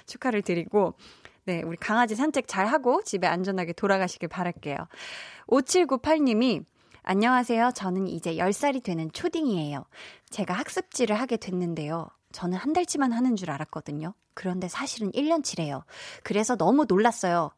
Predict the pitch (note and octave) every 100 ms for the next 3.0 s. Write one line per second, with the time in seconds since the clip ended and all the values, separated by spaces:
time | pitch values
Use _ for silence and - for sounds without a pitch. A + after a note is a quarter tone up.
0 | _ - D#4 D#4+ C#4+ C4 A#3+ F#3 - _
1 | - A3 A3 A3 F#3+ G3+ C4 B3 - F#3
2 | F3+ F3 F3 - - - - - F#3+